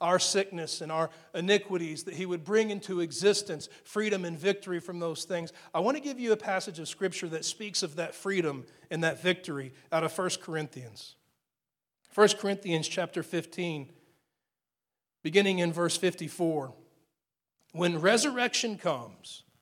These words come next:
or when the imperishable comes, when resurrection comes, then will come the saying that is written, "Death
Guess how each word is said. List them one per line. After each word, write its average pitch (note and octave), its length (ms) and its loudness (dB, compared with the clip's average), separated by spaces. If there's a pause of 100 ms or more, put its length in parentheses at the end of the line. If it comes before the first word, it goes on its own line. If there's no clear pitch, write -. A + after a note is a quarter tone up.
(440)
or D#3+ 100 0
when G3+ 180 2
the F#3+ 180 0
imperishable A3 800 2
comes, C3 680 -4 (500)
when E3+ 240 0
resurrection C4 800 4
comes, D3 640 6 (200)
then B3+ 380 6
will C#4 160 0
come C3 460 0 (240)
the E3 100 4
saying A#3 600 8
that G#3 120 2
is G3 200 4
written, D#3+ 440 0 (240)
"Death A3+ 460 4